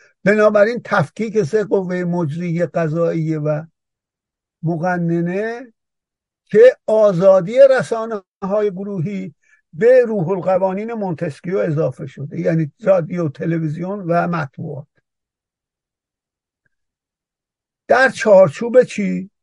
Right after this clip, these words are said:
در چارچوب منافع اقتصادی، سیاسی، امنیتی و نظامی مردمان ایران.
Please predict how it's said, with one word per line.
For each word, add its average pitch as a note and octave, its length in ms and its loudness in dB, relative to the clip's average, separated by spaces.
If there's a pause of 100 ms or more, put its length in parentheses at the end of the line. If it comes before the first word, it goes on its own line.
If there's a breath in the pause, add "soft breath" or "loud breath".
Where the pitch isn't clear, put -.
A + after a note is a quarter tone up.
(260)
در A3+ 160 0
چارچوب A#3 560 -2
منافع G#3+ 1120 -2 (840)
اقتصادی، F3 880 -4
سیاسی، F3 840 -4
امنیتی F#3 680 -4
و A3+ 160 -6
نظامی E3+ 560 -4
مردمان F3 580 -6
ایران. C3+ 360 -6